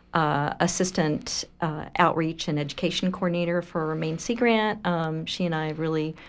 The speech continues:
worked hand in hand in, in, in this, in this program. And, um, we have now, uh, an assistant coordinator, Medea Steinman, who's, um, h-, uh, located in the,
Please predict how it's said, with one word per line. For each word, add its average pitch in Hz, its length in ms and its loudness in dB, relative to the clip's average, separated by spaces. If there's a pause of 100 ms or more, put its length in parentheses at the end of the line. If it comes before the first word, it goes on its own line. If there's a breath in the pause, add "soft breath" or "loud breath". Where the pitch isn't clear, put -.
(140 loud breath)
worked 160 200 -2
hand 160 200 0
in 151 60 -4
hand 165 340 2
in, 156 200 -2
in, 156 480 -4
in 165 140 -2
this, - 300 -2
in 160 160 -2
this 156 140 -4
program. 160 460 -4 (480 loud breath)
And, 165 560 6 (140)
um, 156 580 4
we 190 160 4
have 151 460 2
now, 156 460 2
uh, 165 220 4
an 165 80 -2
assistant - 420 2
coordinator, 165 560 2
Medea 160 340 4
Steinman, 147 560 2
who's, 180 460 2 (440 loud breath)
um, 156 640 4 (360)
h-, 180 60 0 (180)
uh, 151 360 -2
located 190 460 6
in 160 140 4
the, - 440 0